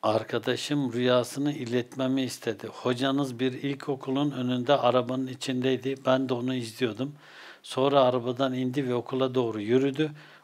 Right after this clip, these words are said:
Okuldakiler kaçışmaya başladı ama hınca hınç meğerse hocanız geliyor diyeymiş." <laughs> Sen kaçmadıysan ders alacaksın inşallah. Allah müyessin inşallah.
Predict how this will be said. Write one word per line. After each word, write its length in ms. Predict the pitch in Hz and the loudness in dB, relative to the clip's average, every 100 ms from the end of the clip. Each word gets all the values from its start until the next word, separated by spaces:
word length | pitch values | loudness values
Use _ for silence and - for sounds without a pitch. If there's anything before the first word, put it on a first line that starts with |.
| - | -6
Okuldakiler 840 | 117 - 131 135 135 131 131 139 | -6 -2 -2 -2 -2 0 2 0
kaçışmaya 640 | - 123 - - 123 131 123 | -2 -8 -8 -6 0 0 0
başladı 600 | 113 - 120 127 147 - _ - | -2 -4 -8 -6 -6 -8 _ -2
ama 320 | 127 127 110 | 0 0 0
hınca 400 | 139 151 135 123 | 0 0 0 -2
hınç 280 | 127 131 - | -2 -6 -6
meğerse 640 | 123 139 135 - 135 147 151 - - - _ | 0 2 0 -2 -2 -2 -6 -18 -20 -20 _
hocanız 640 | - - 135 127 123 120 113 | -4 0 2 0 -2 -4 -4
geliyor 520 | 120 110 117 110 104 - _ - | -4 0 -2 -2 -8 -20 _ -10
diyeymiş." 680 | 107 110 104 95 98 - - - _ _ _ - - _ _ - | -4 0 0 0 -6 -12 -14 -18 _ _ _ -20 -20 _ _ -18
<laughs> 1200 | - - - - - _ _ _ _ - - - | -14 -12 -14 -18 -20 _ _ _ _ -14 -14 -14
Sen 300 | - - 127 | -8 -2 -2
kaçmadıysan 840 | 127 147 147 143 131 120 113 165 143 | 4 4 4 0 2 0 0 0 6
ders 280 | 131 123 131 | 8 8 6
alacaksın 400 | 127 120 131 120 | 4 4 0 0
inşallah. 480 | 107 - 92 - - _ _ - - - - | -6 -8 -8 -10 -20 _ _ -20 -20 -20 -12
Allah 300 | 120 127 127 | -4 0 2
müyessin 520 | 120 120 110 107 120 | 0 0 -2 -4 -10
inşallah. 480 | 101 - 107 92 90 | -12 -10 -10 -10 -12